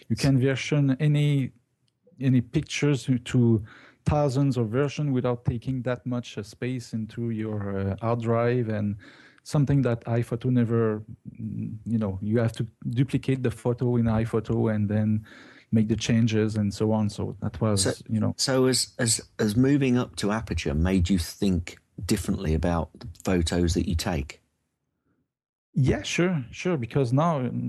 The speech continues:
Speaker 1: like I said, you know, I've decided, you know, to go raw, uh, all the way. So first of all, it's, uh,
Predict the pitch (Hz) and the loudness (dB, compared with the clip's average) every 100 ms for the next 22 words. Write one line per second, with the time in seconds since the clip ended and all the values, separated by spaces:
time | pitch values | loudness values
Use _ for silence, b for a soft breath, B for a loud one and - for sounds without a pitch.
0 | 120 120 120 113 123 107 110 104 101 98 | -4 -2 -2 -2 -2 -2 0 0 0 -2
1 | 98 120 107 - 131 127 113 117 110 107 | -4 -6 -6 0 0 2 2 2 2 2
2 | 117 113 107 117 123 120 113 101 101 101 | 2 2 0 0 2 2 0 -2 -4 -6
3 | 110 120 113 110 151 147 - 113 - 120 | 0 2 4 2 0 -2 -2 -2 -2 -4
4 | - 113 120 120 107 101 - 104 95 | -2 0 2 2 0 -4 -4 -2 -2